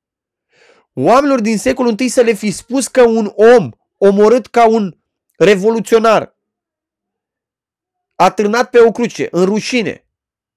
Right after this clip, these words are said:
a spune că omul acela este mântuitorul păcătoșilor era o, o, o, o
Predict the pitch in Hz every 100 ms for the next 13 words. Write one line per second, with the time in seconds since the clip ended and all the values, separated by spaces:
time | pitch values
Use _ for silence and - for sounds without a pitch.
0 | _ _ _ _ _ _ _ _ - 175
1 | - - 262 226 214 220 247 247 214 240
2 | 233 190 220 240 226 208 185 208 175 233
3 | 240 208 202 185 233 226 262 262 285 285
4 | 285 285 262 226 240 - -